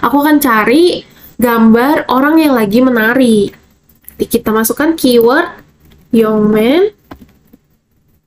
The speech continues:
dancing. Kita klik foto. Di sini sudah ada elemen pro.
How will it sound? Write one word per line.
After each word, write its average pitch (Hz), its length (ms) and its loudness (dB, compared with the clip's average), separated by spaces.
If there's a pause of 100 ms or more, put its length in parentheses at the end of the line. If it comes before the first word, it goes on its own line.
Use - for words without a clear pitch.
(800)
dancing. - 640 -4 (1200)
Kita - 240 -8
klik 370 320 -4 (160)
foto. - 560 -6 (1700)
Di 240 80 2
sini 254 320 2
sudah 254 160 2
ada 226 560 -2
elemen 226 560 0
pro. 214 640 0